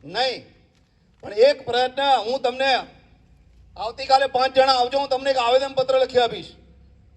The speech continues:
મેં ઘણા બધા મુદ્દા વિચાર્યા છે. કદાચ તમને પણ એટલો અભ્યાસ નહીં કર્યો એટલો હું બે દિવસથી વિચારું છું કે શું થઈ શકે આ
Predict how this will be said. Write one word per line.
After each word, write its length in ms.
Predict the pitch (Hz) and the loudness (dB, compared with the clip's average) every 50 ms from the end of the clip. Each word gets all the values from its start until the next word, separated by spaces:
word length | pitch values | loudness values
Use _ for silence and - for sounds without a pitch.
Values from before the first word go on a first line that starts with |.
| - - - _ - - - - - - - - - - - - | -20 -20 -20 _ -20 -20 -20 -20 -20 -20 -20 -20 -20 -20 -14 -6
મેં 120 | 240 269 262 | -6 -6 -4
ઘણા 260 | 247 226 247 285 294 | -2 -2 0 0 0
બધા 200 | 294 294 311 311 | 0 0 0 0
મુદ્દા 300 | 294 285 277 294 285 285 | -2 -4 0 2 2 2
વિચાર્યા 460 | 285 285 277 269 262 247 233 208 180 | 2 2 4 4 4 4 4 0 -4
છે. 120 | 147 - - - - - - - - _ _ - - - - - - - - _ _ _ _ _ _ _ _ _ - | -6 -12 -18 -20 -20 -20 -20 -20 -20 _ _ -20 -20 -20 -20 -20 -20 -20 -20 _ _ _ _ _ _ _ _ _ -10
કદાચ 240 | - - 247 262 262 262 | -2 2 2 2 2 2
તમને 260 | 269 247 262 285 285 | -4 -2 0 0 0
પણ 160 | 277 294 285 | 0 0 -4
એટલો 280 | 285 269 277 294 294 285 | -4 -4 0 2 2 4
અભ્યાસ 400 | 285 269 - - - 262 269 - 214 | 4 2 2 2 2 0 0 0 -4
નહીં 160 | 262 277 262 | -6 -2 2
કર્યો 220 | 262 262 277 269 | 4 6 6 6
એટલો 200 | 262 262 277 269 | 4 4 2 -2
હું 160 | 277 269 262 | -2 -2 -6
બે 140 | 254 247 269 | -2 -2 -2
દિવસથી 300 | 269 277 277 262 - 254 | 0 2 0 0 0 0
વિચારું 420 | 254 240 254 254 247 247 240 247 247 | -6 -6 -4 -2 0 0 0 -2 -4
છું 60 | 240 | -6
કે 100 | 247 233 | -8 -10
શું 160 | - 214 - | -10 -10 -8
થઈ 160 | - 226 262 | -8 -6 -2
શકે 180 | 226 240 247 254 | -2 0 2 4
આ 220 | 240 233 220 185 | 4 4 2 0